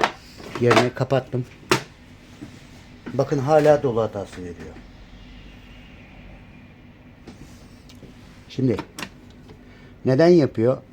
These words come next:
Bakın atık hazneyi çıkardım. Şu an itibariyle şu kısımda bir tane mıknatıs var.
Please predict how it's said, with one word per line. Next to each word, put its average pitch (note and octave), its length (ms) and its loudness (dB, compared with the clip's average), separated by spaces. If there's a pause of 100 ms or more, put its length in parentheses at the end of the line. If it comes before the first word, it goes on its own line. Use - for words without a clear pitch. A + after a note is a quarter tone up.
(1160)
Bakın - 240 -6 (960)
atık C#3+ 220 -4
hazneyi C#3+ 340 2
çıkardım. A#2+ 480 0 (1000)
Şu D3+ 100 6
an D3 120 4
itibariyle A#2+ 720 -4 (520)
şu C3 100 -14
kısımda G2+ 420 -16 (1040)
bir C3 140 -6
tane A2 240 -6
mıknatıs - 540 -10
var. E2+ 220 -12